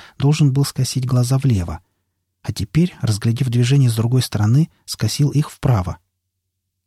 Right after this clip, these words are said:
Раб пытался стащить крест с чугунного алтаря. Тот накренился, чуть не упав. Мужчина что-то залопотал, закряхтел, но всё же удержал его.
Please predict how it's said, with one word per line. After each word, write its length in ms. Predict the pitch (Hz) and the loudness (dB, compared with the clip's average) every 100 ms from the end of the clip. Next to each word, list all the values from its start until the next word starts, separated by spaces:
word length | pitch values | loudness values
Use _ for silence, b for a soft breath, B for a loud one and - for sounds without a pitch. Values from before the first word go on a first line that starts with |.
| - | -4
Раб 260 | 131 151 - - | 0 0 -2 -10
пытался 380 | 101 120 131 | -2 0 0
стащить 460 | 123 - 110 - - | -2 -4 -4 -6 -6
крест 320 | - 117 - | -2 -2 -2
с 100 | - | -12
чугунного 540 | - 113 101 95 95 - | -6 -2 0 0 -2 -2
алтаря. 480 | 113 113 98 82 - _ _ _ B B - | -2 -2 -2 -4 -12 _ _ _ B B -2
Тот 180 | 139 | 0
накренился, 640 | 139 - 123 135 160 - 117 | 2 2 4 4 4 0 -8
чуть 220 | - 120 131 | -6 -2 2
не 60 | |
упав. 360 | 139 - 120 - B B B | 2 2 -2 -2 B B B
Мужчина 380 | 127 - 156 147 | -4 0 2 2
что-то 300 | - 143 127 | 0 -2 -2
залопотал, 640 | 117 120 123 135 165 127 90 | 0 0 0 0 0 0 -2
закряхтел, 640 | 104 135 143 - 156 107 b b 98 | -4 -2 -2 0 -2 -2 b b -6
но 80 | |
всё 180 | - 120 | -4 -2
же 120 | 120 | 0
удержал 420 | 135 165 165 104 87 | 0 2 0 0 -2
его. 320 | 85 85 | -8 -10